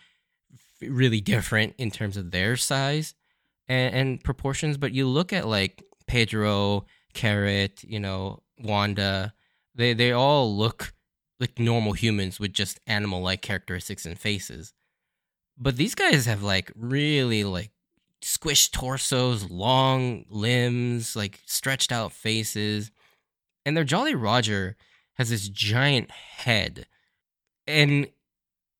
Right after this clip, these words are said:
that also kinda leads me into the other thing, you know, in terms of technology,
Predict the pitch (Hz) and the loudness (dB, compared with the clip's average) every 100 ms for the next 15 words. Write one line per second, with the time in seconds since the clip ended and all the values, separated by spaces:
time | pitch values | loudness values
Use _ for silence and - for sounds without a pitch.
0 | 139 180 208 175 175 170 143 143 131 123 | 0 2 6 4 4 2 2 2 2 2
1 | 117 120 113 113 110 107 107 - 127 143 | 2 0 0 0 -2 -2 -4 -4 -2 0
2 | 143 110 - 95 92 95 90 _ _ _ | 2 0 -2 -2 -2 -4 -8 _ _ _
3 | _ _ _ - 127 113 113 107 127 113 | _ _ _ -2 2 2 0 0 -2 -2
4 | 104 107 101 104 107 127 160 104 - 90 | -4 -4 -4 -4 0 0 0 -2 -2 -2
5 | 90 | -2